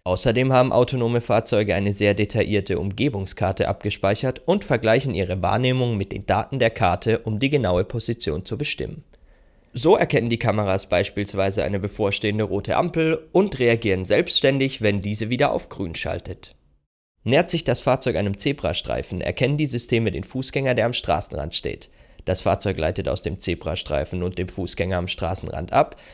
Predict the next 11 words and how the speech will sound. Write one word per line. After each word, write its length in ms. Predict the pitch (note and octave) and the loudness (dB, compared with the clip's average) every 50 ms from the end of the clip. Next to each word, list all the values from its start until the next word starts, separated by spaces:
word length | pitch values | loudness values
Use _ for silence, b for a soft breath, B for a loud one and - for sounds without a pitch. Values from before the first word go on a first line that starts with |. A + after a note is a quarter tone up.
| B B | B B
dass 160 | - C#3 - | -4 -2 2
der 100 | - D#3 | 2 2
Fußgänger 480 | D3+ - F#3+ G3+ G3 - F#3 E3+ E3 C#3 | 2 2 -2 -2 0 0 0 2 2 2
den 140 | C#3 C3+ - | 0 0 -2
Zebrastreifen 640 | - C#3+ C3+ - B2+ A#2+ - - - G2 G#2+ G#2 G#2+ | -2 -2 0 2 0 0 0 0 0 0 0 0 -2
überqueren 560 | - - - - - - G2 G2+ A#2 C3+ C3+ | -6 -4 -6 -6 -6 -2 0 2 2 2 2
wird 240 | C3 C3 C3 - - - | 2 2 2 2 -2 -2
und 260 | - C#3+ E3+ F3 - | -2 -2 0 -2 -4
kann 160 | - D3+ A#2+ F#2+ | -2 -2 -2 0
rechtzeitig 640 | D#2+ F2 - - - G2+ F2+ F#2 - - - - | -2 -4 -4 -4 -2 -2 -2 -2 -2 -6 -6 -6
abbremsen. 580 | - - - - - - - - - - G2+ | -8 -8 -8 -10 -10 -10 -10 -12 -14 -16 -18